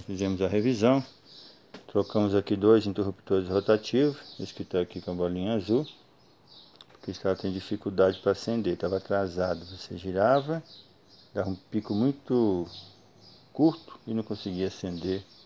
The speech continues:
causando assim uma dificuldade. Após isso, todo fogão da Fischer, grande maioria que o Frank conserta,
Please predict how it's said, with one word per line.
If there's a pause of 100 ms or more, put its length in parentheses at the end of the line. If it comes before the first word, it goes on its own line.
(680)
causando
assim
uma
dificuldade. (140)
Após
isso, (880)
todo
fogão
da
Fischer,
grande
maioria
que
o
Frank (640)
conserta,